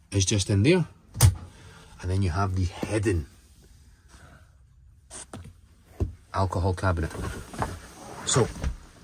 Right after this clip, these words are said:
pushing up against the back, more speakers.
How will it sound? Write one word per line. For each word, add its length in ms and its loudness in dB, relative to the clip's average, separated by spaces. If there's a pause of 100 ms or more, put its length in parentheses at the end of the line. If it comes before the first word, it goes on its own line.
(1600)
pushing 240 0
up 100 -4
against 300 -2
the 60 -6
back, 340 -2 (420)
more 220 2
speakers. 560 -2